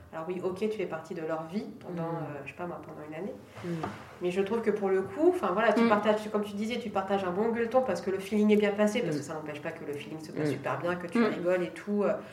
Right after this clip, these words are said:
Speaker 1: tu fais ton taf, lui, il est content. Mais après, c'est justement
Speaker 3: Mm.
Speaker 1: se trouver cette, euh, cette, cette, cette ligne qui est très fine, en fait, entre,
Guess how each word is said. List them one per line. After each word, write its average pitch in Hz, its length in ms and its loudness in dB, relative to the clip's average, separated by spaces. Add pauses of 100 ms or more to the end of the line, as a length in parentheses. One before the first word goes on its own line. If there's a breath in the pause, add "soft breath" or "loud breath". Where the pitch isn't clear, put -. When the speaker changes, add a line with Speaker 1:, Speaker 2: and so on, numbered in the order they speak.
(140)
Speaker 1:
tu 175 100 -8
fais 175 140 -2
ton 156 200 -8
taf, 196 280 0 (100)
lui, 170 100 -6
il 160 80 -8
est 156 120 -8
content. 254 400 0 (580 loud breath)
Mais 151 160 -12
après, 277 220 0
c'est 208 180 0
justement 208 380 0
Speaker 3:
Mm. 202 80 4
Speaker 1:
se - 20 2
trouver 202 400 0
cette, 196 320 0
euh, 180 360 2 (400 loud breath)
cette, 175 260 -2
cette, - 160 -2
cette 175 240 -2
ligne 202 360 0
qui - 140 -2
est 170 100 -4
très - 240 0
fine, 370 320 6
en 214 140 4
fait, 220 340 0
entre, 165 220 -8